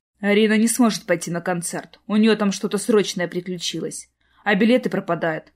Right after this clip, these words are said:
Выручите, Полина!» Он положил на стол билеты в консерваторию. «Рождественский концерт». Полина бросила заинтересованный взгляд. «Я бы и с удовольствием послушала,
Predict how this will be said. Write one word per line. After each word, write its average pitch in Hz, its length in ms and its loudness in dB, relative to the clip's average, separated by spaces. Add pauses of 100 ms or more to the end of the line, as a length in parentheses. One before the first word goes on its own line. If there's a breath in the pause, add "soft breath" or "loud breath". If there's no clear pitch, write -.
(320)
Выручите, 277 600 2
Полина!» 196 480 0 (280)
Он 233 200 2
положил 214 480 4
на 202 140 0
стол 240 260 -2
билеты 185 400 -2
в 170 80 -16
консерваторию. 185 920 -6 (240)
«Рождественский 233 920 -4
концерт». 240 600 -4 (300)
Полина 208 300 2
бросила 208 360 -2
заинтересованный 196 720 -2
взгляд. 196 460 -6 (440)
«Я 262 260 2
бы 381 140 4
и 381 40 6
с - 120 -6
удовольствием 349 520 2
послушала, 202 640 -6